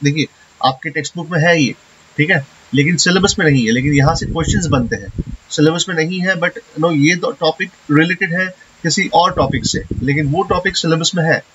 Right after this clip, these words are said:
So we have to, uh, deal with this also, like we have to learn, we have to, uh, understand the C A A, ठीक है। अब देखिए हाल ही में, हाल ही में constitution amendment आया है, ठीक है,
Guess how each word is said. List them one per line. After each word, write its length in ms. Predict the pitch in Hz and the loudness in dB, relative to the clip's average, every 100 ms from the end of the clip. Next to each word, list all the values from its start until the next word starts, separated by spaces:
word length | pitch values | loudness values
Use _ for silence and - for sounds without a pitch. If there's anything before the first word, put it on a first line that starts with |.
| _ - | _ -4
So 120 | 165 | 2
we 100 | 151 | 4
have 160 | 156 147 | 4 2
to, 100 | 226 277 - - | -4 -6 -16 -6
uh, 140 | 143 147 | -4 0
deal 160 | 156 165 | 0 0
with 120 | 165 143 | 0 0
this 160 | 156 | 0
also, 320 | 139 107 - | 0 -2 -4
like 180 | 127 147 | -4 0
we 80 | 139 | 2
have 140 | 135 | 2
to 100 | 143 | 4
learn, 240 | 143 151 123 | 6 4 4
we 100 | 139 | 2
have 120 | 135 - | 2 0
to, 100 | 151 147 127 | -2 0 2
uh, 200 | 131 131 131 - - 143 | 4 4 0 -12 -6 0
understand 500 | 156 143 160 156 139 127 | 0 2 0 0 -4 -2
the 100 | 151 | -2
C 180 | 185 185 | -2 -4
A 180 | 175 | 0
A, 120 | 160 113 - _ - | 0 0 -4 _ -8
ठीक 100 | 175 | -2
है। 100 | 165 - - - | -2 -2 -10 -8
अब 100 | - | -2
देखिए 240 | 135 156 156 | 0 2 2
हाल 200 | 131 131 | 2 0
ही 160 | 139 202 | 0 -6
में, 140 | 147 117 _ _ _ - _ - - - - | -6 -8 _ _ _ -20 _ -20 -20 -14 -12
हाल 240 | - 131 131 | -2 0 0
ही 140 | 170 | -4
में 180 | 160 165 - - - - | -8 -10 -12 -20 -18 -2
constitution 560 | 151 147 180 175 156 - | -2 0 -4 -8 -10 -6
amendment 540 | 143 135 143 151 160 151 _ _ _ - | -2 0 0 0 -4 -6 _ _ _ -2
आया 200 | 131 127 | 2 2
है, 140 | 104 90 _ - - - | -2 -8 _ -20 -20 -6
ठीक 160 | 139 | -2
है, 100 | 160 | 0